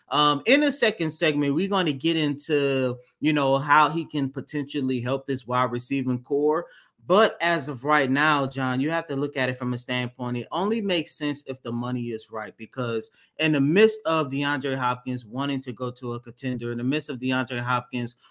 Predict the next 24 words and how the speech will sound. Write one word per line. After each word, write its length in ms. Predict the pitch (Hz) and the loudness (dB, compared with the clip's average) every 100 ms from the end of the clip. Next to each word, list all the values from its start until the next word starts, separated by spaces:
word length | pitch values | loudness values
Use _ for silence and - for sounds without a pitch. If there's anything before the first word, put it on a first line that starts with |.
| _ | _
wanting 360 | 131 147 147 147 | -2 0 0 0
to 160 | 139 | -4
go 520 | 131 139 135 127 123 - | -2 0 2 2 -2 -4
and 220 | 131 123 | -6 -6
play 260 | - 143 135 | -4 -2 -2
for 420 | - 131 123 123 107 | -2 -2 0 -2 -4
an 160 | 131 | -8
established 680 | 120 - - 135 127 123 120 | -4 -2 0 0 0 -2 -6
quarterback, 580 | 139 131 120 120 117 123 | -4 -2 -2 -6 -8 -8
and 80 | 117 | -12
of 120 | - | -10
course, 240 | - 147 147 | -4 -4 -2
the 80 | 120 | -4
Houston 320 | 135 127 117 | -4 -4 -8
Texans 400 | 135 131 127 113 | -6 -4 -6 -6
do 120 | 123 | -6
not 300 | 113 123 127 | 0 2 2
have 280 | 117 113 107 - _ | -2 -4 -6 -14 _
neither 240 | 135 143 135 | 0 2 2
one 200 | 127 123 | 0 0
of 60 | |
those 300 | 113 131 123 | 0 0 0
as 200 | 120 | -4
of 60 | 113 | -6